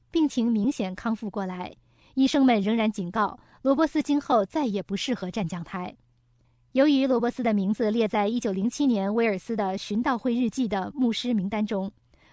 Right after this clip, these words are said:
不知罗伯斯病情严重的威尔斯人认为他放弃了威尔斯，前往英格兰过安逸的生活。威尔斯的《兰里新闻报》编辑部不知就里，撰文呼吁罗伯斯再次肩负重任，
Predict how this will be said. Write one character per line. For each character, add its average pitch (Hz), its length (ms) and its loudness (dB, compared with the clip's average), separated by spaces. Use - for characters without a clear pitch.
不 339 80 4
知 339 220 2
罗 269 120 4
伯 247 120 0
斯 294 160 -4
病 285 160 2
情 233 180 0
严 208 220 0
重 254 160 2
的 202 100 -2
威 226 100 -2
尔 202 140 -2
斯 - 180 -6
人 196 300 -2
认 269 180 4
为 214 180 0
他 226 160 -2
放 277 260 2
弃 247 160 -2
了 214 140 2
威 208 120 0
尔 180 140 -2
斯， 208 300 -2
前 302 200 0
往 240 220 2
英 233 180 4
格 247 80 0
兰 196 300 0
过 233 160 0
安 220 260 0
逸 240 120 2
的 185 80 -4
生 208 200 -2
活。 190 320 -4
威 302 160 6
尔 254 80 6
斯 - 160 -6
的 233 220 4
《兰 220 240 4
里 233 120 2
新 254 200 0
闻 208 160 0
报》 214 200 2
编 240 160 0
辑 226 140 -4
部 196 240 -2
不 220 160 -6
知 240 160 -10
就 226 220 -2
里， 185 240 -8
撰 349 180 4
文 240 220 4
呼 330 220 2
吁 294 100 6
罗 202 160 2
伯 202 140 -2
斯 220 300 -2
再 294 280 2
次 240 180 -2
肩 226 220 0
负 226 100 -4
重 214 200 0
任， 202 240 0